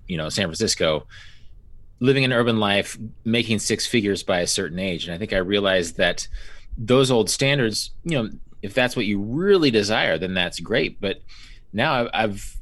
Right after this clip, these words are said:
I consider myself a very successful person. Professionally, I am successful, but I'm back in Kansas. I live a very simple life. And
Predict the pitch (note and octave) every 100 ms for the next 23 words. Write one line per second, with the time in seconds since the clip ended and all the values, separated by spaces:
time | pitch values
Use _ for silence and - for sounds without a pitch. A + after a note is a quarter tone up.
0 | - - A2+ A#2+ - D#3+ C3+ A2+ B2+ A2
1 | G#2 A#2 A2 - - A2 - G2+ - A2+
2 | - A2 G2+ G#2+ - G2 G#2+ G#2 G#2 F#2
3 | F2 A2 C3 F#2+ E2+ - G#2 G2 G#2 G2
4 | G2+ - F2+ A2 G#2 G#2 G2+ F#2 F2 E2+
5 | F#2 E2 - G2+ F2 E2 F2 F#2+ - -
6 | - - - - - A2+ A2+ A2+ G#2+